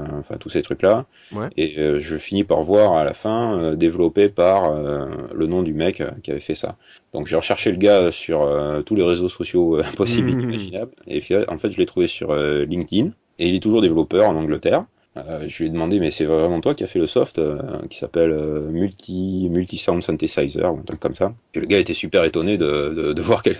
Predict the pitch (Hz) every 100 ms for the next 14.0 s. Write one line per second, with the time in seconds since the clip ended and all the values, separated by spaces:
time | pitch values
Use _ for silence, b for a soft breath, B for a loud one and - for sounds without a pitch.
0 | - - 123 98 92 107 - 95 82 87
1 | 85 85 80 80 - - - 76 - 67
2 | 127 151 - 82 82 87 90 90 85 78
3 | 87 82 76 - 82 82 82 135 165 B
4 | B 120 107 104 101 82 80 78 78 76
5 | 76 78 78 71 - 82 87 127 95 85
6 | 80 80 - - 95 104 139 135 127 107
7 | - 101 120 92 113 - 92 135 101 101
8 | 101 117 117 120 117 127 - 113 104 85
9 | 78 80 85 - 76 - - - _ b
10 | b 110 98 76 76 98 90 - 87 78
11 | 71 80 92 80 73 69 71 - - 78
12 | 90 101 95 87 80 - 95 117 80 73
13 | 69 82 80 - 80 73 - - 98